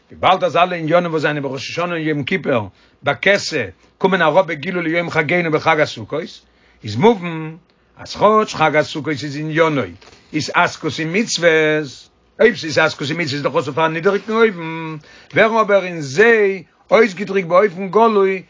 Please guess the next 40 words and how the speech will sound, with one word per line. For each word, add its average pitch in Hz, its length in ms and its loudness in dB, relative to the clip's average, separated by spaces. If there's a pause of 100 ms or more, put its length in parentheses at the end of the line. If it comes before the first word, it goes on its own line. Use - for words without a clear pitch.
(220)
די 160 100 -4
אלע 233 400 2
דריי 202 440 2
ענינים, 196 680 -2 (320)
אויך 208 200 6
שוין 190 160 -6
ביי 175 120 -4
ראש 165 100 -8
השנה 175 240 -10
ויום 156 160 -8
הכיפורים. 117 460 -14 (2000)
פריער 214 260 4
האט 202 100 0
דער 190 100 0
רבי 190 120 2
געלערנט, 190 320 0
אז 165 120 -2
אין 170 100 -8
ראש 165 80 -4
השנה 185 200 -4
יום 175 120 -8
כיפור 180 280 -4
דארט 160 160 -4
די 165 60 -10
דריי 156 240 -2
זאכן. 127 300 -4 (640)
דאן 143 120 -4
האט 196 220 2
ער 190 60 0
געזאגט, 170 240 -4
אז 185 60 4
מען 185 80 -8
קען 185 140 0
צו - 120 -12
טיילן, 185 320 2
די 170 100 -4
דריי 160 220 2
זאכן 175 280 -2
זענען 170 320 -6
דא, 180 300 4